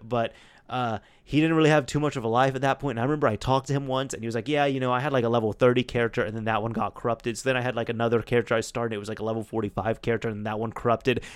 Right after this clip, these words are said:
And then I started another character, and he's level forty-eight right now, and so far it's working. But then I also had another, like, a fourth character that got up to, like, a level ten, and then that one corrupted." And I'm just like, "Are you kidding me? Like, h-, you're putting all this time into this game,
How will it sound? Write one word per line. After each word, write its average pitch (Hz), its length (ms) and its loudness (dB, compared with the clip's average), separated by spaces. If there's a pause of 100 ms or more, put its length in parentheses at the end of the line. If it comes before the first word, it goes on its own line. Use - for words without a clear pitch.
And 131 140 -4
then 160 80 -2
I 170 60 -2
started 175 360 2
another 131 460 2
character, 135 400 0
and 123 100 0
he's 135 140 -4
level 156 220 2
forty-eight 180 480 2
right 156 200 -2
now, 160 280 0 (180)
and 127 160 -6
so 175 220 4
far 185 180 4
it's - 160 -4
working. 151 340 0
But 139 100 -2
then 202 100 -2
I 240 100 -2
also 226 160 -2
had 196 160 2
another, 135 460 2
like, 113 160 -2
a 113 80 -2
fourth 127 320 0
character 131 340 0
that 113 220 -4
got 120 180 0
up 117 100 -6
to, 123 80 -4
like, 113 120 0
a 104 60 -2
level 110 260 -2
ten, 123 240 -4
and 101 100 -8
then 101 80 -10
that 113 180 -8
one 127 140 -4
corrupted." 127 380 -2
And 127 80 -4
I'm 139 100 -2
just 139 80 -6
like, 156 140 -2 (340)
"Are 170 140 4
you 247 260 0
kidding 208 460 -2
me? 277 240 0 (320)
Like, 202 200 2 (320)
h-, - 120 -6
you're 202 240 2
putting 254 400 4
all 202 320 4
this 226 200 4
time 202 360 2
into 165 180 -2
this 190 240 6
game, 175 380 2